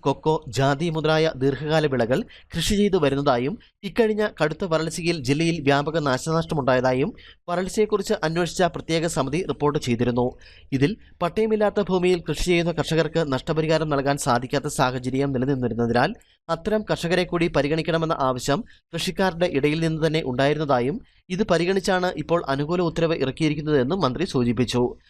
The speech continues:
വനാതിർത്തിയോട് ചേർന്ന് പട്ടയം ലഭിച്ചിട്ടില്ലാത്ത ഭൂമിയിൽ കൃഷി ചെയ്യുന്ന ഹ്രസ്വകാല വിളകൾക്ക് നിബന്ധനകൾ പ്രകാരം ഇൻഷുറൻസ് പദ്ധതിയുടെയും കൃഷി വകുപ്പിന്റെ മറ്റു പദ്ധതികളുടെയും ആനുകൂല്യങ്ങൾ നൽകുവാൻ രണ്ടായിരത്തി ഇരുപത്തിരണ്ടിലെ കൃഷി ദർശൻ പരിപാടിയിൽ വെച്ച്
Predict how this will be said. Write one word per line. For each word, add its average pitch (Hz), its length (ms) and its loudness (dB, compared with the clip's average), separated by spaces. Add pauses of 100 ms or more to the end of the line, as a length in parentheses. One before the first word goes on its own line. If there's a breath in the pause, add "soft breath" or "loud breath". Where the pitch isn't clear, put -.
(320 soft breath)
വനാതിർത്തിയോട് 220 640 2
ചേർന്ന് 202 240 0 (100)
പട്ടയം 190 320 0
ലഭിച്ചിട്ടില്ലാത്ത 170 520 0 (100)
ഭൂമിയിൽ 147 420 -2
കൃഷി - 180 -6
ചെയ്യുന്ന 151 260 2 (200)
ഹ്രസ്വകാല 165 500 0
വിളകൾക്ക് 127 420 0 (440 soft breath)
നിബന്ധനകൾ 202 480 2
പ്രകാരം 190 340 0 (100)
ഇൻഷുറൻസ് 151 440 -6
പദ്ധതിയുടെയും 139 580 0 (400 soft breath)
കൃഷി 170 240 0
വകുപ്പിന്റെ 190 380 2 (140)
മറ്റു 147 280 -4
പദ്ധതികളുടെയും 165 580 0 (120)
ആനുകൂല്യങ്ങൾ 156 520 0
നൽകുവാൻ 123 340 2 (360 soft breath)
രണ്ടായിരത്തി 202 520 0
ഇരുപത്തിരണ്ടിലെ 180 580 0
കൃഷി 156 240 -6
ദർശൻ 170 280 -2
പരിപാടിയിൽ 165 420 0
വെച്ച് 175 220 0